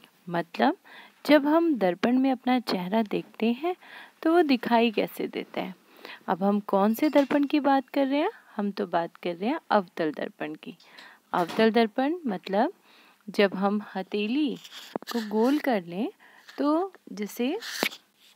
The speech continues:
अंदर कटोरी से अगर हम हथेली से बना लेते हैं तो अंदर जहाँ हमारी रेखाएं हैं वो कहलाएगा अवतल दर्पण। तो देखो जरा अवतल दर्पण से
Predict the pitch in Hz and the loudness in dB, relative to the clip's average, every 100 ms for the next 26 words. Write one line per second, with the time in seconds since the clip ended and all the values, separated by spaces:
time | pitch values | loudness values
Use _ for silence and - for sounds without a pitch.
0 | - 247 269 277 214 170 _ _ _ _ | -8 -2 -2 -2 -6 -10 _ _ _ _
1 | - 214 196 220 233 - 262 233 233 233 | -8 -4 2 2 2 0 2 2 4 4
2 | 247 - - 185 208 208 196 196 - 214 | 2 -2 -8 -6 -2 -2 -4 -6 -6 -4
3 | 202 196 185 196 196 254 330 - - - | -2 0 0 -2 -2 -2 -4 -6 -20 -20
4 | - - - - - 262 269 269 254 233 | -20 -4 -2 0 2 4 4 4 2 0
5 | 233 233 220 220 202 185 - - 202 240 | 0 0 0 0 0 -2 -4 -4 -2 0
6 | 269 202 170 180 - - - _ - 185 | -2 -4 -8 -10 -16 -20 -20 _ -6 2
7 | 240 214 180 165 170 165 - 262 - - | 2 2 -4 -4 -2 -2 -2 -4 -2 -4
8 | 175 - - - - - 196 190 - - | -6 -6 -14 -12 -14 -8 -8 -8 -14 -20
9 | _ - - - - - 190 170 180 - | _ -20 -20 -20 -20 -8 -6 -4 -4 -6
10 | 247 262 311 381 - 214 190 202 185 185 | -6 -4 -4 -6 -6 -6 -6 -8 -6 -8
11 | 180 196 202 285 | -8 -8 -6 -6